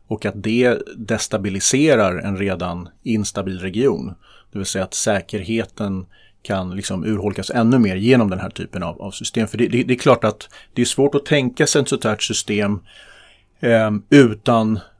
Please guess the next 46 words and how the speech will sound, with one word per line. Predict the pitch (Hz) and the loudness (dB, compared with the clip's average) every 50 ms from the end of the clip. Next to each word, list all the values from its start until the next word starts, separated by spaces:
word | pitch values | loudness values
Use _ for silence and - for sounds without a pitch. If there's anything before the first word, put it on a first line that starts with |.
| _ _ _ | _ _ _
att | - 113 98 - - _ | -2 -2 -2 -2 -10 _
det | 107 120 107 - 127 131 | -2 -2 -2 2 2 4
är | 131 143 143 139 | 6 6 6 6
några | 127 123 117 135 139 113 107 104 101 104 107 | 6 6 4 4 4 4 4 2 2 -2 -2
få | - - - 104 104 | -2 -2 -2 0 0
länder | 104 107 123 127 127 120 104 98 | 2 2 0 0 0 0 0 -2
som | - - 104 - | -2 -4 -4 -6
får | - 104 | -6 -8
ta | - 98 98 95 | -6 -4 -6 -6
ett | - - - - | -6 -10 -4 -2
gigantiskt | 120 101 92 113 98 95 95 95 98 - - | -2 0 0 0 -2 -2 -2 -4 -6 -4 -4
ansvar | 107 98 92 85 - - - 117 - 87 92 - _ _ _ | -4 -4 -4 -6 -6 -4 -4 -4 -4 -6 -10 -14 _ _ _
för | - - | -8 -4
människor | 104 98 87 87 87 - 85 | -4 -4 -4 -4 -8 -12 -12
på | - 82 | -12 -12
flykt. | - - - - - - - - _ _ - - _ _ _ | -10 -10 -12 -12 -12 -18 -20 -20 _ _ -20 -20 _ _ _
Eh, | - 98 92 92 92 90 87 82 | -6 -4 -2 -2 -2 -4 -4 -6
och, | 78 - - - 104 95 - _ - - - | -8 -8 -6 -6 -6 -6 -8 _ -14 -10 -8
eh, | 101 101 95 92 87 | -8 -6 -8 -8 -10
det | - 104 98 107 113 113 117 110 | -10 -10 -4 -2 0 0 2 0
är | 107 | 0
ju | 107 101 101 | 0 -2 -2
sällan | - - 113 101 92 90 92 87 | -2 -2 -2 -2 -2 -4 -6 -8
liksom | 87 90 - - 98 | -10 -12 -10 -8 -8
ett, | 90 - - - - | -8 -10 -12 -16 -14
ett, | - 101 - - _ - - | -12 -12 -14 -14 _ -12 -10
eh, | - - - - - - - | -10 -10 -10 -10 -10 -12 -10
särskilt | - - - 101 98 - 98 92 - | -10 -6 -6 -6 -6 -6 -8 -10 -10
bra, | - 101 - - - 113 107 104 95 90 | -14 -12 -8 -4 -2 0 2 2 0 0
och | 90 95 | -2 -2
förmodligen | - 113 113 113 117 120 123 | 0 2 2 4 4 4 4
kommer | 123 127 117 110 | 4 2 2 2
de | 101 | 2
här | 104 104 | 0 0
länderna | 104 104 104 101 104 101 101 101 98 | 0 0 0 0 0 0 -2 -2 -4
också | 95 - - 113 | -6 -6 -8 -8
vara | 92 101 101 98 92 92 | -4 -2 -2 -2 -2 -4
i | |
närheten | 95 107 113 110 101 95 90 90 135 139 - - 123 101 | -2 -2 0 0 0 -2 -4 -2 -2 -2 -2 -2 -4 0
av | 113 131 123 | 0 0 0
konfliktområdena. | - - 110 - 110 104 - - 95 87 87 76 71 67 - - - _ - - - - - _ _ | -2 -6 -6 -4 -6 -6 -6 -6 -8 -8 -8 -8 -10 -10 -12 -14 -16 _ -20 -20 -20 -20 -20 _ _
Och | - 113 | -8 -6
vilket | 110 104 - 98 92 | -6 -4 -4 -4 -4
gör | 95 95 95 92 90 | -2 -2 -2 -2 -4
att, | 90 87 - - | -6 -8 -10 -12
att | - 101 92 - | -8 -8 -8 -8